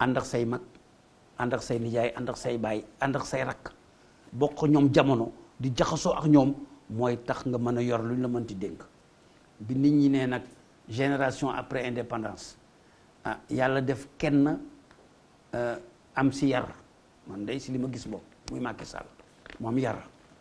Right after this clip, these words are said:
euh, am taranga. Yàlla jaarale ko aussi, jaarale ko Si loo xam ne mën nga yaakaar ne day am expérience, mooy nekk na ministre,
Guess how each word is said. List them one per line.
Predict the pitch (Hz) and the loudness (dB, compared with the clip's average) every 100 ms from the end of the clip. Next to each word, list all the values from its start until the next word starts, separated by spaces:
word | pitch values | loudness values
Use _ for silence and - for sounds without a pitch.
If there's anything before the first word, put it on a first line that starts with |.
| - - - - - _ 123 | -20 -20 -20 -20 -20 _ -8
euh, | 120 120 120 | -6 -6 -6
am | 117 | -4
taranga. | 131 135 123 - - - _ _ _ _ _ - | -2 -2 -2 -4 -10 -20 _ _ _ _ _ -6
Yàlla | 127 127 135 | 2 2 4
jaarale | 123 139 139 139 131 | 6 6 8 6 4
ko | 127 135 | 2 -2
aussi, | 135 269 330 - - 113 | 4 6 6 0 -8 0
jaarale | 110 117 113 147 | 2 2 2 4
ko | 240 - - - - _ | 4 4 -8 -20 -20 _
Si | - | -8
loo | 117 120 | 0 0
xam | 127 | 2
ne | 151 | 2
mën | 147 131 | 2 2
nga | 120 | 2
yaakaar | 120 110 107 | 0 -2 -4
ne | 120 175 | -4 -4
day | 110 107 | -2 -4
am | 123 | -6
expérience, | - - 175 180 - - - - - _ - | -6 -2 0 -2 -4 -12 -20 -20 -20 _ -8
mooy | 104 117 135 - - | -4 -4 -4 -10 -16
nekk | 95 98 - | -10 -10 -6
na | 110 | -2
ministre, | 117 123 131 - | 0 0 -2 -6